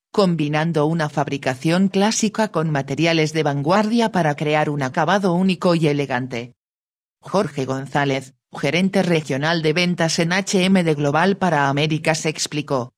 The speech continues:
"Con el Nokia seis punto dos queríamos reinventar las funciones que ofrecemos en nuestra popular serie seis de smartphones. Así, Nokia seis punto dos llega con dos emocionantes novedades,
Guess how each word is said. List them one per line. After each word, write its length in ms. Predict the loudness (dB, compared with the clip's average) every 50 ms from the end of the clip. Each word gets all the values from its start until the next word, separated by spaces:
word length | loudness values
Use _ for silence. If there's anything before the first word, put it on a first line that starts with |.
| _ _
"Con 180 | -2 0 2 2
el 200 | 2 2 2 2
Nokia 360 | 2 0 0 0 0 0 0
seis 440 | 0 0 0 2 2 2 0 -2 -4
punto 400 | -2 0 0 0 2 0 0 2
dos 240 | 2 0 0 0 -2
queríamos 600 | -2 -2 -2 0 2 2 2 2 2 0 0 0
reinventar 680 | 0 0 0 0 0 0 -2 -2 -2 0 0 0 0
las 240 | 0 0 -2 -2 -4
funciones 600 | -6 -8 -8 -6 -2 0 2 2 2 2 0 0 0
que 120 | 2 2
ofrecemos 800 | 2 2 0 -4 -8 -8 -4 -2 -2 0 0 0 0 -2 0 -2
en 160 | -2 -2 -2
nuestra 360 | -2 -4 -4 -2 -2 -4 -2
popular 440 | -4 -8 -6 -4 0 0 0 0 0
serie 400 | 0 2 2 2 4 2 2 0
seis 340 | 2 0 0 0 0 0 0
de 140 | 0 -2
smartphones. 920 | 0 0 -2 -2 -2 -4 -4 -2 -2 -2 0 -2 -4 -6 -8 -8 -8 -10 -12 -14 _ _ _ _ _ _ _ _
Así, 480 | -2 -2 -2 -2 -2 -2 -2 -4 -6 -8 -16 _ _ -2
Nokia 500 | 0 2 2 2 2 0 0 -2 0 0
seis 340 | 2 2 2 2 2 -2
punto 400 | -4 -2 0 0 0 2 0 0
dos 200 | 0 0 -2 0
llega 300 | 0 0 2 2 2 0
con 200 | 0 -2 -4 -2
dos 200 | 0 -2 0 0
emocionantes 800 | 0 0 0 -2 -2 -4 -4 -2 0 0 0 0 0 0 0 0
novedades, 720 | 0 -2 -2 -2 -2 -2 -2 -2 -2 -4 -4 -6 -8 -10